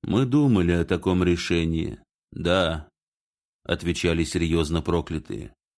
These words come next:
"Но тогда ведь придется распускать за сестру, работы прибавится, да у нее и нить реже рвется".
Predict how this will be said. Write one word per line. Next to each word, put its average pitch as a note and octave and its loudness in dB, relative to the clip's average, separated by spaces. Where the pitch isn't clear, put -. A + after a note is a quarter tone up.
"Но A2+ 4
тогда A#2 2
ведь A2 0
придется A2 2
распускать G#2 0
за F2+ 0
сестру, G2 0
работы C3 2
прибавится, F2+ 0
да A#2 2
у D3 6
нее D3+ 6
и D#3+ 2
нить B2 2
реже A2 4
рвется". G#2+ 0